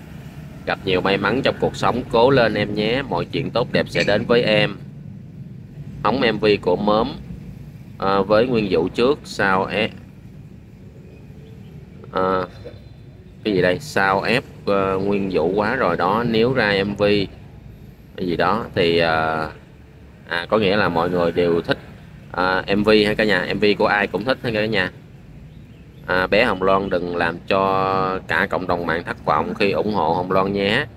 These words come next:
Mẹ và Nguyên Vũ đã bị Hồng, ờ, gì đó. <laughs> Thôi kệ nha, cả nhà, mấy cái tê-, tin nhắn này thôi thì, à,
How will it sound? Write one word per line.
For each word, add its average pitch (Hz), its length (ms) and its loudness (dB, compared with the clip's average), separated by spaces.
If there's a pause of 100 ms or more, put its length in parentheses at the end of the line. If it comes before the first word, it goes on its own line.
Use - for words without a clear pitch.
(400)
Mẹ 80 340 0
và 90 120 2
Nguyên 90 300 0
Vũ 82 240 0
đã 87 160 0
bị 82 280 -2
Hồng, 85 320 -4
ờ, 82 520 -2
gì 92 120 -4
đó. 90 300 0 (1040)
<laughs> 156 140 4 (800)
Thôi 92 140 -2
kệ 80 200 2
nha, 87 220 -2
cả 90 80 0
nhà, 90 160 0
mấy 90 240 0
cái 117 160 2
tê-, 98 200 4
tin 92 180 -2
nhắn 98 200 0
này 98 120 0
thôi 90 220 0
thì, 82 180 0
à, 78 260 2